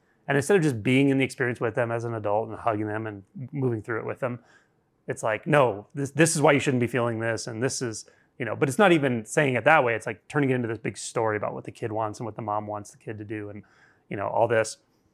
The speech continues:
So you can see qu-, quickly how that happens, like, early in life, where we're taught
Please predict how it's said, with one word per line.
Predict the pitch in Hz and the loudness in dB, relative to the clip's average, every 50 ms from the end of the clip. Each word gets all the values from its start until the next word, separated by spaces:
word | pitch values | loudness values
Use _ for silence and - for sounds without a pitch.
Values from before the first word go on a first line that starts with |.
| _ _ - | _ _ 0
So | 170 | 2
you | 185 | 4
can | 190 190 | 4 4
see | 180 - 226 185 - | 4 2 0 0 -2
qu-, | - - - _ _ _ _ | -6 -12 -20 _ _ _ _
quickly | - - 220 220 - 147 120 110 | 2 2 2 2 2 0 0 0
how | - - - 156 156 147 | 0 2 6 8 8 8
that | 127 123 113 107 | 8 6 4 4
happens, | 104 127 147 147 - 123 107 101 98 104 120 | 4 4 4 4 4 0 -6 -10 -12 -10 -8
like, | 120 107 104 98 _ _ _ _ - | -6 -6 -6 -8 _ _ _ _ -2
early | 156 147 156 143 139 120 | 0 2 4 4 4 2
in | 110 107 | 0 0
life, | 110 113 110 107 107 110 - _ _ _ _ _ _ _ _ _ _ | 0 -2 -2 -2 -4 -8 -14 _ _ _ _ _ _ _ _ _ _
where | - 123 117 117 113 110 104 104 101 117 131 | -2 0 2 4 4 4 4 2 0 -2 -4
we're | 190 131 123 | -4 -4 -4
taught | - - - - - 143 135 123 113 113 - - | -4 -6 -4 2 4 6 6 6 6 4 0 -4